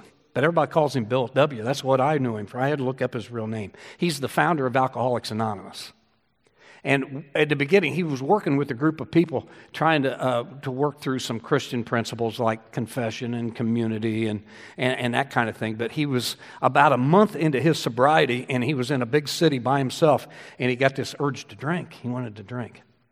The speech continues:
And, uh, so he got out the church directory and started looking up phone numbers, and he kept looking them up till he got to,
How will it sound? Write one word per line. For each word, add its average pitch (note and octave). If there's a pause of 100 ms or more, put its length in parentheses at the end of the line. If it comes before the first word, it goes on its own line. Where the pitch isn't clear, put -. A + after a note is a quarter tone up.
(540)
And, A#2
uh, F#2+
so B2
he C3+
got C#3+
out E3
the C3+
church A3
directory A2+ (240)
and G#2
started -
looking D#3+
up C3+
phone F#3
numbers, A2+ (240)
and C3
he B2+
kept F3
looking F3+
them D3
up E3+
till C3
he A#2+
got C#3+
to, C3